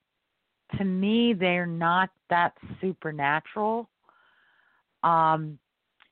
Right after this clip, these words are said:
one of the things is George claims to have heard a marching band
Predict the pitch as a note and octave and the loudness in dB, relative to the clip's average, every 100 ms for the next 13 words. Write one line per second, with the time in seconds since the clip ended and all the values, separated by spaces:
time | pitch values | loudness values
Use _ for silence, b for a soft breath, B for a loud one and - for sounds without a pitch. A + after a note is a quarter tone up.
0 | _ _ _ _ _ _ _ _ G3 _ | _ _ _ _ _ _ _ _ -20 _
1 | _ F3+ E3 G3+ A#3+ B3+ A3+ G#3 G#3 G3+ | _ -6 0 2 2 2 2 2 0 0
2 | F#3+ E3 E3 - F#3+ G3+ A3 G3+ - - | -2 -4 -6 -4 0 2 2 -2 -10 -2
3 | F#3+ F#3+ F#3 - - F#3+ E3+ D#3+ - D#3+ | 0 0 -2 -10 -6 -4 -4 -6 -4 0
4 | D#3 D#3 D#3 D#3 _ _ _ D3 D3+ D3+ | 2 2 0 -6 _ _ _ -4 -4 -4
5 | D#3+ F3 F3 D3 C#3 A2+ E2+ G1+ - | 0 0 -2 -8 -10 -10 -10 -14 -20